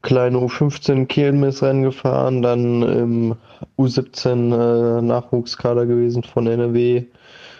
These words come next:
U neunzehn Bundesliga bei Rose zwei Jahre.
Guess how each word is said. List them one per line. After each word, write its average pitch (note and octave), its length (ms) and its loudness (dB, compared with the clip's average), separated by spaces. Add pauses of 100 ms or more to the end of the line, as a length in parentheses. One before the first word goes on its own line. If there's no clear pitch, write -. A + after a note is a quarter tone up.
(140)
U A#2 80 -2
neunzehn A#2+ 480 0
Bundesliga B2+ 560 0
bei A#2 160 -2
Rose A#2+ 460 -2
zwei A#2+ 260 -2
Jahre. A#2 460 0